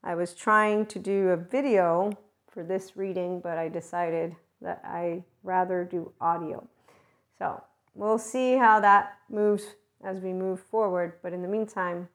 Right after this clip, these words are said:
the channeled guidance is gonna stay vocal, vocal. <laughs> Okay, hold on. So, okay, recalibrate. Welcome, welcome to my lovely I H P community. We have a lovely tarot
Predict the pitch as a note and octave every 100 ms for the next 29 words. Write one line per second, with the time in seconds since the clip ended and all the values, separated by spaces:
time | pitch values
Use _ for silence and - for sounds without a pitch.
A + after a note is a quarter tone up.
0 | - - F3 F3 E3+ E3+ E3+ E3+ E3 E3
1 | F3+ F3 E3+ E3+ - - F3 E3+ E3+ -
2 | _ _ _ G3 G3 G3 G3 - - F#3
3 | - - _ _ _ C#4 D4+ - C4+ C4+
4 | C4+ G#3 A3 G#3 B3+ C4 B3 G#3+ G3+ _
5 | _ _ _ - - - F3+ F#3+ F#3 C#3+
6 | F#3 F3+ _ G3+ D#3+ - _ _ E3+ F#3
7 | F#3 F3+ G3 A3+ A3+ B3 A3+ F3 - -
8 | _ _ _ _ _ _ _ _ _ _
9 | _ _ _ _ _ D#3+ F#3+ G#3+ A3 G#3
10 | G3+ G#3 G3+ G3+ G3+ G3+ F3 D#3+ E3+ F3+
11 | F3 F3+ F3+ F3 - A3 A3+ G#3 G3+ G3+
12 | A3+ C#4+ C#4+ - _ _ _ _ - E3+
13 | E3+ F3+ F3+ F3 F3 F3 E3+ E3 E3+ G3
14 | F3 E3 - G#3+ G#3 G#3 G#3+